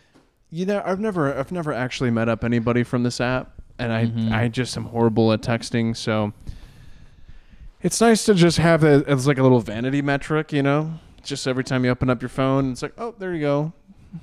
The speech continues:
Speaker 2: I see.
Speaker 1: Thirty-six yeses. You'd be good at it.
Speaker 2: I might,
Speaker 1: Put up a,
Speaker 2: um,
Speaker 1: put up a podcast link. Put up your
Speaker 2: <laughs>
Speaker 1: face, uh, your stand-up stuff.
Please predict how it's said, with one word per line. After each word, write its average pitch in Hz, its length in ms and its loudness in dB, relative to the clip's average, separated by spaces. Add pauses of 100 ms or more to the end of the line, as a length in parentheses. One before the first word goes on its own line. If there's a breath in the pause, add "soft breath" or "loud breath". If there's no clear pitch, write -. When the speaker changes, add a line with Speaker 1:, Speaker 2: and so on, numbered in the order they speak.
(1080 soft breath)
Speaker 2:
I 120 100 -14
see. 113 320 -10 (140)
Speaker 1:
Thirty-six 123 480 0
yeses. 139 560 -2 (480)
You'd 147 160 4
be 247 100 2
good 92 180 -4
at 80 140 -4
it. 95 200 -4 (920)
Speaker 2:
I 156 40 -14
might, 135 400 -4
Speaker 1:
Put 131 160 4
up 120 180 6
a, 110 200 6
Speaker 2:
um, 107 100 0
Speaker 1:
put 120 160 2
up 113 140 0
a 104 60 -4
podcast 113 580 -2
link. 117 260 -4
Put 113 100 -6
up 104 160 -2
your 104 480 0
Speaker 2:
<laughs> 180 480 -2
Speaker 1:
face, 113 340 -2
uh, 107 380 0
your 104 460 -2 (420)
stand-up 107 480 -4
stuff. 123 300 -2